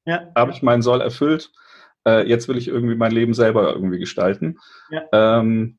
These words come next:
Speaker 2: und, ähm, dann habe ich mir erstmal ein, zwei Monate, ich hatte eine eigene Wohnung, da hat er natürlich in der Ausbildung auch was gespart, weil Rheinenergie hast du ganz gut verdient,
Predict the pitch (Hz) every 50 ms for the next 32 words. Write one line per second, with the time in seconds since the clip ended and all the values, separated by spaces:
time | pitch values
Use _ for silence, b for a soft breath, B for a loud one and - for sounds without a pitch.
0 | _ _ - 117 117 117 113 - - - - - 110 110 110 110 107 107 107 -
1 | - - - - - 107 107 113 123 127 120 - 117 101 73 90 - - - 117
2 | 110 85 - 98 110 120 120 - - - 107 107 104 107 117 131 139 135 - -
3 | 143 143 143 135 127 123 127 123 113 80 73 98 110 110 104 127 151 165 165 147
4 | 135 131 123 123 123 135 120 110 - 120 113 - 131 113 107 95 113 123 123 -
5 | - 123 110 104 101 101 98 - - 123 - - 120 131 127 127 - 107 101 104
6 | 104 113 123 113 107 107 113 107 107 - - 110 107 113 - - 113 - - -
7 | 110 120 135 143 135 -